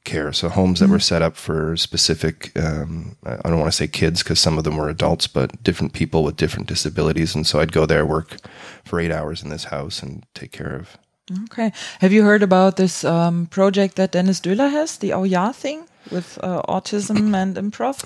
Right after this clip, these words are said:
Speaker 1: Yeah, he was around a few years ago during, uh, like, the Berlin Festival here that the
Speaker 2: Mm-hmm.
Speaker 1: Gorillaz put on, and so I, I've, think I met him a few times. And, uh, when he talked to me about it, it was just like, "Oh yeah, that makes perfect sense."
Speaker 2: Absolutely,
Speaker 1: Um,
Speaker 2: yeah.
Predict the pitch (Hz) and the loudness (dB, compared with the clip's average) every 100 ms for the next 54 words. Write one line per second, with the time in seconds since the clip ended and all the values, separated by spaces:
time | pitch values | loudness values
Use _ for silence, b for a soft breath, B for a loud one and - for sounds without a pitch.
0 | - 151 113 127 156 156 202 156 160 135 | 4 6 8 8 6 6 6 6 6 2
1 | 135 - 127 117 131 139 101 90 92 92 | 0 4 6 8 6 6 4 4 4 4
2 | 90 90 82 90 85 82 80 82 - 82 | 4 2 2 2 2 0 -2 -4 -4 2
3 | 87 87 87 87 - 85 82 87 85 208 | 4 4 2 -2 -2 -2 0 0 4 4
4 | 90 85 87 - 90 82 82 82 76 85 | 6 2 0 -2 0 2 0 -2 -2 -2
5 | - 85 85 - 92 87 90 - - 123 | 2 2 2 -2 -2 -2 -6 -18 -2 0
6 | 143 95 92 87 90 - 95 - 92 85 | 4 6 6 4 0 0 0 2 0 2
7 | 82 80 - - 85 82 85 82 80 80 | 0 -2 -6 -2 0 2 0 0 0 0
8 | 78 80 B B B B 110 107 101 107 | -4 -8 B B B B 2 4 6 4
9 | 107 98 92 85 85 85 82 87 82 98 | 4 4 4 4 4 4 0 -2 -4 -4
10 | - 82 131 131 95 90 85 82 - - | -4 2 4 6 6 4 4 0 -6 -12
11 | - - 92 85 78 - 170 156 190 202 | -18 -2 2 2 0 -4 -2 0 0 0
12 | 202 208 190 190 85 196 - - - - | 0 0 4 4 6 4 2 -2 -12 -20
13 | 58 - | -18 -18